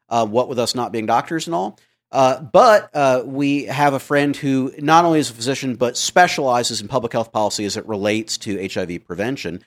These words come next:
So we just went to him and said, "What should we say? Uh, what, what, what's the thing? What really matters? What, what are the key things that need to be hit?" And then we did exactly what he said. Uh, it was great. It was fantastic.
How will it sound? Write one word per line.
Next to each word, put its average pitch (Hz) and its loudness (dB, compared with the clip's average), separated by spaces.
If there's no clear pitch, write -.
So 196 2
we 233 4
just 220 -2
went 208 2
to 180 -2
him 185 0
and 156 -2
said, 143 2
"What 143 2
should 160 -6
we 165 -2
say? - -6
Uh, 107 0
what, 127 -2
what, 127 -2
what's 135 -4
the 156 -6
thing? 98 -6
What 131 0
really 151 6
matters? 135 4
What, 120 -2
what 131 2
are 135 0
the 123 -4
key 135 -4
things 113 -6
that 117 -8
need 117 -6
to 104 -10
be 101 -8
hit?" 117 -6
And 165 -6
then 269 2
we 330 0
did 302 2
exactly 135 2
what 113 -2
he 117 -6
said. - -6
Uh, 101 -2
it - -8
was 233 -4
great. 262 -4
It - -18
was 131 -8
fantastic. 147 -4